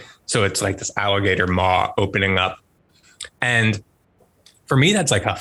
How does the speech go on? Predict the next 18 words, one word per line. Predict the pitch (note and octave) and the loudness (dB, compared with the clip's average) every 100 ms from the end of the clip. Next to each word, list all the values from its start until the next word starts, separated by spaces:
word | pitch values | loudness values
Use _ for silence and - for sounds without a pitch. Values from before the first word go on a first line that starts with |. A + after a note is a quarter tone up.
| - | -2
fundamental | A2+ A2 G2+ G2+ G2+ F#2 E2 - - _ _ _ _ _ _ _ _ _ _ | 2 4 4 4 2 2 0 -4 -10 _ _ _ _ _ _ _ _ _ _
shift | - - C3 F2+ F2 - - | -4 0 0 0 -4 -10 -4
in, | G#2 G2+ F2+ F2 F2 F2+ _ _ - | 0 2 2 0 -2 -6 _ _ -6
uh, | G#2 G#2 - - - _ _ _ _ _ _ _ - | -2 -2 -2 -6 -10 _ _ _ _ _ _ _ -2
you | G#2+ | 0
know, | G2+ - - | 0 -4 -2
our, | G#2+ G#2 | 0 2
our, | G#2+ G2+ F#2+ - | 2 0 -2 -2
our | G#2 G2 F#2+ - _ | -2 0 -2 -8 _
reality | A2+ G#2+ F#2 G2 F#2+ F2 | 0 2 2 2 2 2
and | F2+ | 0
how | F#2 | 0
we | F#2 | 0
have | F#2 | -2
to | - | -2
think | - F#2 F2 | -4 -2 -2
about, | F#2+ F#2 - - _ _ _ _ G#2+ | -4 -4 -6 -10 _ _ _ _ -4
um, | G2 F2+ - - | -2 -2 -4 -6